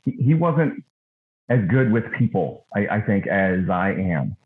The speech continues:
One of the things that's been important to me in my career is developing relationships with people because I really feel like that that's the only way that you get stuff done. And at the time, there were,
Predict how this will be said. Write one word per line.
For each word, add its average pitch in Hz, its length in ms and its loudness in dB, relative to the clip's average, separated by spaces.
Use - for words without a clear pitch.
One 131 140 2
of 135 80 2
the 117 60 -2
things 117 220 0
that's 101 120 -2
been 110 140 0
important 104 360 -2
to 113 60 4
me 95 400 2
in 120 120 0
my 95 160 2
career 147 340 2
is 101 80 -2
developing 98 420 0
relationships 101 560 0
with 90 120 -4
people - 200 -2
because 95 240 0
I 92 40 2
really 107 320 2
feel 104 140 0
like 92 160 -2
that 87 100 -4
that's 101 260 -2
the 101 120 2
only 113 320 2
way 101 160 2
that 85 100 0
you 95 120 2
get 87 220 0
stuff 92 200 -2
done. 92 360 0
And 110 380 2
at 110 180 0
the 107 80 0
time, 127 340 2
there 113 100 4
were, 98 260 2